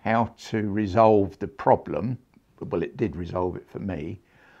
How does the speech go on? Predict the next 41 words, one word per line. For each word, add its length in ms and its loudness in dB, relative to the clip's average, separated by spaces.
I'm 120 0
gonna 160 6
accept 360 0
no 140 6
responsibility 880 2
if 140 2
anything 280 0
goes 280 2
wrong, 400 2
okay? 360 -4
What 160 6
you 60 0
do 120 4
is 200 10
you 40 4
get 160 6
a 60 2
toothpick. 880 4
You 80 -8
get 100 2
a 60 6
little 220 6
tiny 280 2
toothpick 680 4
and 120 2
you 120 2
poke 340 6
it 100 6
in 180 0
that 180 -2
hole 520 4
and 180 0
you 140 2
gently 720 6
just 480 2
twiddle 360 0
it 100 -2
around 400 4
a 60 2
little 220 -2
bit, 280 -4